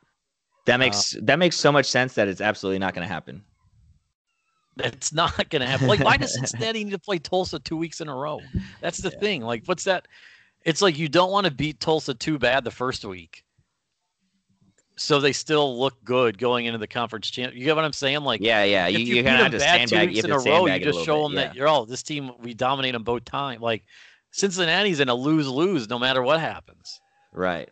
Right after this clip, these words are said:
Speaker 2: against
Speaker 1: Yeah.
Speaker 2: Tulsa.
Speaker 1: No, yeah, you kinda, you, like you said, yeah, you kinda have to sandbag the first game, you know, squeak out a victory, and then really lay it on in the second one so it looks like a quality win.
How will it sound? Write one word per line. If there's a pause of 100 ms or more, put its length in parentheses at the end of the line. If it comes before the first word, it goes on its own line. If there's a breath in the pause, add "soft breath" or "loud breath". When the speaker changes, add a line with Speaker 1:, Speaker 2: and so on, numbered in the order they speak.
Speaker 2:
against
Speaker 1:
Yeah.
Speaker 2:
Tulsa. (320)
Speaker 1:
No,
yeah,
you
kinda,
you, (200)
like
you
said,
yeah,
you
kinda
have
to
sandbag
the
first
game, (260)
you
know,
squeak
out
a
victory, (840)
and
then
really
lay
it
on
in
the
second
one
so
it
looks
like
a
quality
win.